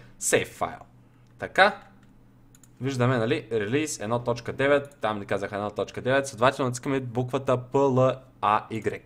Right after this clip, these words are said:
Play. Това беше като ретардяцелен ми туториал, който бях направил преди време. Няма значение. Сега влизаме в Mojang. Зареди. Тук що даваме синглплеер. Нали, натискаме синглплеер. И търсим мапа някъде. Multitask, ето го.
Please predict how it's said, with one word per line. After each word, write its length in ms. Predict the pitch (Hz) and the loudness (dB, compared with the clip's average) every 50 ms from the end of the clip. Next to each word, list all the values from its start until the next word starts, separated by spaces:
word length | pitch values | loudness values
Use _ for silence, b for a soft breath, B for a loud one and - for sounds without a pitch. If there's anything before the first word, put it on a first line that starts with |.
| - - - - - - - - - | -20 -20 -20 -20 -20 -20 -20 -12 -6
Play. 340 | 110 101 95 87 - - - _ - - _ - _ _ - - - - | -6 -4 -4 -6 -8 -14 -20 _ -20 -20 _ -20 _ _ -20 -20 -20 -12
Това 140 | - 104 92 | -8 -8 -4
беше 320 | 87 104 104 - - 123 | -2 -2 -4 -4 -6 -6
като 240 | - 113 117 - 101 | -6 -8 -6 -2 -4
ретардяцелен 720 | 98 - - 101 92 92 104 107 107 - 101 95 95 92 | -4 -2 -2 -2 0 2 2 2 2 0 -2 -4 -4 -4
ми 140 | 92 90 87 | -4 -8 -10
туториал, 480 | - - - - - 95 90 104 123 143 | -12 -14 -14 -6 -4 0 2 2 0 0
който 380 | 120 110 95 90 - 107 104 - | 0 -2 -4 -4 -4 -8 -8 -4
бях 220 | - 98 98 95 - | -2 0 0 0 -2
направил 380 | 95 87 - 98 101 101 - | -10 -6 0 2 2 2 2
преди 180 | - 95 90 95 | -2 -10 -12 -6
време. 300 | 92 - 92 87 90 - - | -2 -2 -2 -2 -4 -10 -2
Няма 200 | - 123 127 123 | 2 6 6 6
значение. 320 | 104 104 92 - 92 92 - B B B B B B B | 4 2 -4 -8 -10 -10 -12 B B B B B B B
Сега 280 | - - 156 175 180 | -8 0 6 6 6
влизаме 280 | 160 151 147 160 165 156 | 6 6 0 -2 -2 0
в 140 | 147 156 - - | -2 -4 -8 -6
Mojang. 440 | 147 143 123 110 98 95 95 92 - - - - _ _ B B B B B B B B B B B B B B B B B B B B B B - | -6 -4 0 2 2 2 0 -6 -12 -18 -20 -20 _ _ B B B B B B B B B B B B B B B B B B B B B B -8
Зареди. 500 | 120 120 143 175 180 175 135 139 123 123 - - - - | -2 2 4 4 4 4 2 0 -2 -2 -6 -12 -16 -16
Тук 140 | - - | -12 -12
що 160 | - - 120 107 | -10 -8 -8 -2
даваме 300 | 110 147 156 180 190 180 | 0 0 2 2 0 0
синглплеер. 600 | - - 170 147 143 131 123 120 117 107 95 - B B B B B B B B B B B B | 0 0 4 4 4 4 6 6 4 4 4 2 B B B B B B B B B B B B
Нали, 200 | 101 104 135 147 | -2 -2 0 0
натискаме 340 | 131 123 123 - - 131 120 | 0 -4 -4 -4 -4 -4 -4
синглплеер. 580 | 120 - 117 95 92 85 - 90 - - - - - - - - - _ - - | -4 -4 -6 -6 -8 -8 -10 -16 -18 -18 -20 -20 -20 -20 -20 -20 -20 _ -18 -14
И 160 | - 170 - | -14 -14 -2
търсим 300 | - 165 143 131 - 139 | -2 -2 0 0 -2 0
мапа 240 | 123 113 110 - 107 | 0 0 0 0 -4
някъде. 280 | 92 - - 90 90 90 | -8 -8 -10 -10 -10 -6
Multitask, 760 | 98 117 131 147 143 - 139 123 - 123 120 117 - - - | -2 2 2 2 2 0 -6 0 6 6 6 6 6 0 -4
ето 260 | - 113 98 - - 85 | -6 -6 -6 -6 -10 -14
го. 80 | 82 | -14